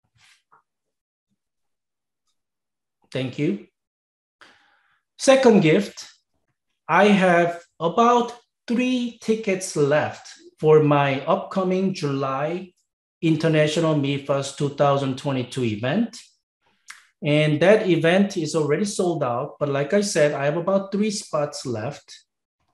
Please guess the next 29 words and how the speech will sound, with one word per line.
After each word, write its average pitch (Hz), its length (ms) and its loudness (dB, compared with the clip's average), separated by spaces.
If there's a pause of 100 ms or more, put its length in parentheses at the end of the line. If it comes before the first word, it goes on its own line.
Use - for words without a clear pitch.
(420)
Oh, 156 180 0
P 170 260 2
M. 113 340 0 (120)
Okay. 147 480 -4 (420)
Well, 165 280 4
here 160 460 0
you're 170 180 2
gonna 180 160 0
love 175 240 0
it. 117 160 -12 (1300)
Early 233 400 4
bird 190 320 0
special 170 580 -4
was - 300 -2
done 165 360 0
last 135 340 -4
weekend. 117 400 -10 (760)
However, 156 920 2
just 170 240 -2
for 226 160 4
webinar 180 580 0
attendees, 139 680 -8 (320)
I'm 156 220 0
gonna 160 440 2 (100)
honor 220 380 2
you 135 480 -6 (500)
early 202 380 4
bird 151 360 2
rate, 120 420 -8